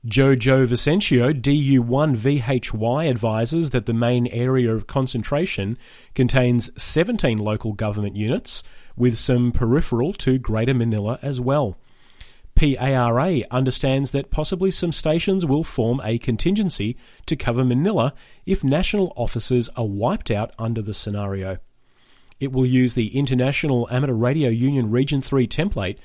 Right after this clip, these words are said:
for the earthquake drill on July thirty at zero two thirty U T C till about zero five thirty U T C. Jim Linton, V K three P C, Chairman,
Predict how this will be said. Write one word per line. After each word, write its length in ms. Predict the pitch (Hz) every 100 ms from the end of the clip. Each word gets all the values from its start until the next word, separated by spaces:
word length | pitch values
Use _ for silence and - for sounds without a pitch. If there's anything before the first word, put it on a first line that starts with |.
| - -
for 160 | - 123
the 160 | 113
earthquake 400 | 117 - 120 110
drill 320 | 95 131 214
on 240 | 220 117 127
July 380 | 113 110 110 110
thirty 520 | - - 180 180 233 - - - -
at 80 | -
zero 340 | 98 110 117 110
two 280 | - 135
thirty 260 | 165 120 101
U 160 | 104 110
T 180 | 110
C 240 | 104 160 180
till 200 | - 208
about 360 | 117 104 143
zero 300 | 110 101 101
five 340 | 104 - 123 131
thirty 280 | - 123 107
U 160 | 104
T 180 | - 98
C. 260 | - 95 85 - - _ -
Jim 200 | 117 123
Linton, 320 | 123 170 233
V 120 | 123
K 160 | 117 110
three 240 | - 113
P 180 | - 123
C, 360 | 113 - 214 262
Chairman, 580 | - - 131 165 262